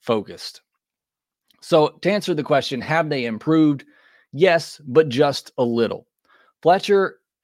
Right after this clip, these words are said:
and Lopez on the bench, that to me is a push. Both are light hitting batters with really good gloves in the field. Lopez maybe gives you a little bit better arm. Both guys have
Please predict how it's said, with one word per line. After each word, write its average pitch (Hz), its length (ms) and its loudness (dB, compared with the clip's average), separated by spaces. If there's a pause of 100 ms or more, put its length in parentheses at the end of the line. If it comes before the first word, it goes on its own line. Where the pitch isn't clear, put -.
and 151 160 -2
Lopez 156 600 0 (200)
on 139 160 -4
the 131 60 -6
bench, 131 340 -4
that 139 260 -2
to 143 80 -6
me 139 180 0
is 123 120 -4
a 117 100 -2
push. - 480 -10 (100)
Both 127 300 -4
are 120 200 -2
light 135 240 0
hitting 151 480 -6 (640)
batters 156 560 -2
with 117 480 -2
really 147 320 -2
good 135 240 0
gloves 123 520 -2 (140)
in 120 140 -4
the 113 60 -8
field. 104 380 -12 (640)
Lopez 120 400 -2
maybe 123 260 -6
gives 120 240 -6
you 123 200 -6
a - 20 -2
little 120 180 -4
bit 123 140 -4
better 123 260 0
arm. 147 220 0
Both 135 180 -4
guys 127 300 -2
have 120 280 -2